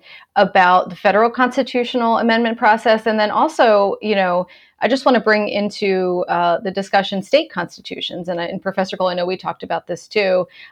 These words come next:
um, but we have a unique federal system in the United States. And I know you've written a lot about the origins of federalism too. So, um, so yeah, please feel free to respond to any comments about, you know,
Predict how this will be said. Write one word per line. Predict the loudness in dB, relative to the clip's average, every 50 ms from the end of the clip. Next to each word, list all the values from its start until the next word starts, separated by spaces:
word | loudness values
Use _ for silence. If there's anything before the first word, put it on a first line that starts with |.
| _
um, | 2 4 4 4 4 4
but | 4 4 4
we | 4 2 2 2
have | 4 4 4 4 4
a | 2 0
unique | 0 0 0 -2 -2 -2 -4 -8 -4
federal | 0 0 2 2 2 2 0
system | -2 -2 -6 -6 -6 -6 -4 -4 -4 -2 -4 -4
in | -4 -4
the | -4
United | -4 -2 -2 -4 -6 -6
States. | -4 -2 0 2 2 0 -2
And | -4 -4
I | -2
know | 0 0 0
you've | 0 -2 -4 -4
written | -6 -6 -6 -4
a | -2
lot | -2 0 0 -2
about | -2 -2 -4 -4
the | -4 -4 -2
origins | -2 -2 -2 -4 -6 -10 -10 -10
of | -8 -4
federalism | -2 -2 0 0 0 -2 -2 -4 -6 -12
too. | -8 -4 -2 -2 0 -2
So, | -2 -2 0 2 4 4 2 0 -4 -14 -20 -20 -20 -20 -4 _ 4
um, | 6 6 6 6 4 0 -4
so | -2 0 0 2 4
yeah, | 4 4 4 4
please | 2 -2 _ -2 -2 0 2
feel | 2 2 2
free | 2 2 0
to | 0
respond | -2 -4 -4 -2 -2 -2 -2 -2 -4 -6
to | -8 -6 -4 -2 -2 -2 -2 -2 -2 -4
any | -4 -4 -4 -6 -8
comments | -6 -4 -4 -4 -4 -2
about, | -2 0 0 0 0 -2
you | -4 -2
know, | -2 -2 -2